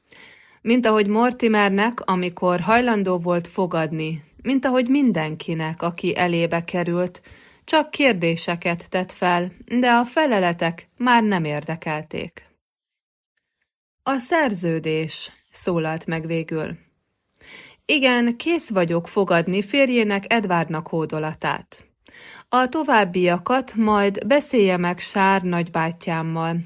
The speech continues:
akit felhatalmaztam erre.” Nem volt kényelmetlen a tengeren, nővérem? Tudja-e, hogy én még soha nem utaztam tengeren?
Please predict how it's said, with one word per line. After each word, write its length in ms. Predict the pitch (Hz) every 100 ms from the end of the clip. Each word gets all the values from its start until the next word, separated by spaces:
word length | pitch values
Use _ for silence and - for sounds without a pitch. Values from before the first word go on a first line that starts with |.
| -
akit 320 | - 240 254 240
felhatalmaztam 1040 | 311 262 175 175 170 165 170 - 180 175
erre.” 440 | 175 170 175 180 _ - _ _ _ _ _ _ _ -
Nem 280 | 233 247 220
volt 220 | 208 202
kényelmetlen 760 | 226 202 202 208 247 247 269
a 100 | 269
tengeren, 600 | 269 269 262 262 196 165
nővérem? 840 | 170 175 170 170 165 90 - 196 _ _ _ - _ _ _ _
Tudja-e, 440 | - 285 220 202 196
hogy 300 | 190 190 -
én 280 | 202 202 202
még 240 | 220 233
soha 440 | - 339 285 180
nem 220 | 170 170 165
utaztam 580 | 170 170 165 - 180
tengeren? 720 | 175 180 180 180 180 185 185